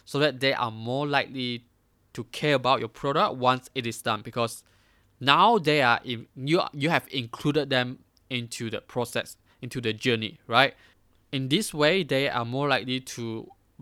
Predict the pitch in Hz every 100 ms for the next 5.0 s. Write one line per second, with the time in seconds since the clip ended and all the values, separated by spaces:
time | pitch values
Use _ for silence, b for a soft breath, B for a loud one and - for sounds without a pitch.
0 | - - 135 131 135 143 123 - 131 143
1 | 165 - - 117 120 139 175 127 131 131
2 | - - 127 135 135 - 123 117 - 131
3 | 165 127 135 - 127 135 175 175 123 127
4 | 120 127 123 113 117 127 123 123 120